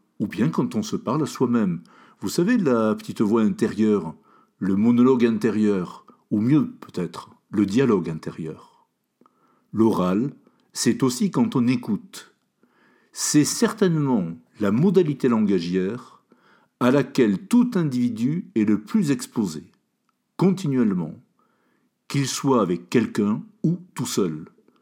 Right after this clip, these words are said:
en tête-à-tête avec lui-même. Je demande souvent aux étudiants de ne pas se contenter d'une définition aussi vague, de se montrer plus précis.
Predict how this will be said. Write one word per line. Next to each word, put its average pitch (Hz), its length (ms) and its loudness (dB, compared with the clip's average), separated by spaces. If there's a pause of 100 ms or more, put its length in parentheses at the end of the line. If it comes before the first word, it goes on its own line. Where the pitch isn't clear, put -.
(420)
en 85 120 -8
tête-à-tête 110 560 -2
avec 98 240 -2
lui-même. 85 420 -6 (1160)
Je 127 120 0
demande 220 280 2
souvent 156 360 2
aux 117 80 0
étudiants 110 500 -2
de 139 160 2
ne 110 80 0
pas 120 140 -2
se - 140 -4
contenter 104 680 0
d'une 104 220 -2
définition 98 560 -2
aussi 123 240 0
vague, 120 420 0 (140)
de 92 180 -8
se - 140 -6
montrer 98 420 -2
plus 123 380 -2
précis. - 480 -4